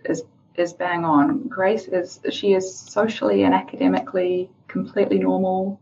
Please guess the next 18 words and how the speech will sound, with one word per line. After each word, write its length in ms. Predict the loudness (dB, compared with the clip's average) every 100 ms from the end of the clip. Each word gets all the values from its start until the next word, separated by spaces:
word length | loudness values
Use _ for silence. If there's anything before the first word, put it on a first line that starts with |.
| _
She 200 | -10 -4
loves 260 | 2 0 2
her 80 | -4
sport. 340 | -2 0 0
She's 160 | 0 -6
just 180 | -4 0
like 220 | 0 6
any 160 | 6
other 140 | 6 0
kid, 340 | -6 -6 0
but 200 | 0 0 -6
you've 200 | -10 -4
got 280 | -4 -4
to 80 | -6
be 120 | -4
constantly 720 | -6 -6 -2 -2 -2 -2 0 2
managing 540 | 0 2 2 2 0
it 160 | 0